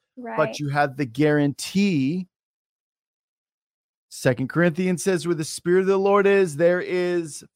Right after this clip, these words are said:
Speaker 2: freedom."
Speaker 1: Mm-hmm.
Speaker 2: And you have a guarantee that you will reap those benefits. You will get stronger. You will become more spiritually attuned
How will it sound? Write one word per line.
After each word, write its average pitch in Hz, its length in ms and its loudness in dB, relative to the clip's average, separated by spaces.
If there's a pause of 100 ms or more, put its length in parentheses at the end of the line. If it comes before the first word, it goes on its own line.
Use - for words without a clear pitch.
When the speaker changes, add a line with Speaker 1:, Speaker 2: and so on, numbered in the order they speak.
(160)
Speaker 2:
freedom." 127 640 0 (340)
Speaker 1:
Mm-hmm. 233 80 -8
Speaker 2:
And 151 460 -2 (340)
you 147 240 -6
have 170 180 0
a 143 80 -2
guarantee 160 1300 -2 (360)
that 135 260 -6
you 131 300 -10
will 147 440 -2
reap 135 420 -4
those 127 280 -2
benefits. 117 600 -4
You 123 160 -8
will 143 260 0
get 135 240 -8
stronger. 131 640 -4
You 104 220 -6
will 156 120 0
become 151 340 -4
more 139 240 0
spiritually 135 640 -4
attuned 160 560 -4